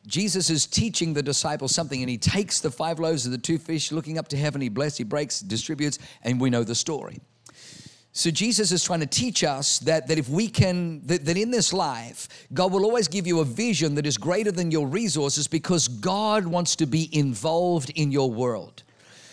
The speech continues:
God wants you and I to learn how to engage him. So you can come to San Diego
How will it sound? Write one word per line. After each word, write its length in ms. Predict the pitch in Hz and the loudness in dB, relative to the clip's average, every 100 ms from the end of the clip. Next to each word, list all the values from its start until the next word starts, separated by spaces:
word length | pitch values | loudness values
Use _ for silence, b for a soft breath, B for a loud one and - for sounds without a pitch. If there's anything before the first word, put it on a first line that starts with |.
| B - | B -4
God 240 | 196 220 220 | 2 4 4
wants 460 | 220 214 - - - _ _ _ _ _ | 2 2 2 0 -4 _ _ _ _ _
you 320 | - 120 220 | -8 -2 2
and 100 | 233 | 2
I 160 | 196 185 | 2 0
to 240 | - 175 | 0 4
learn 560 | 156 143 165 220 185 165 | 6 6 4 4 2 0
how 320 | 123 - 185 | 0 0 0
to 300 | 180 - 180 170 | 0 0 0 0
engage 720 | 160 147 120 160 160 131 - | 0 0 2 2 2 0 -2
him. 320 | 123 123 78 - _ _ _ _ _ B B B B - | -2 -4 -6 -18 _ _ _ _ _ B B B B -10
So 160 | - | -6
you 100 | 175 | -4
can 160 | 160 175 | -2 2
come 300 | - 233 233 | 4 4 2
to 180 | - 180 | 0 2
San 380 | - - 226 196 | 2 2 2 2
Diego 680 | 180 196 175 156 147 151 | 2 2 2 2 0 -2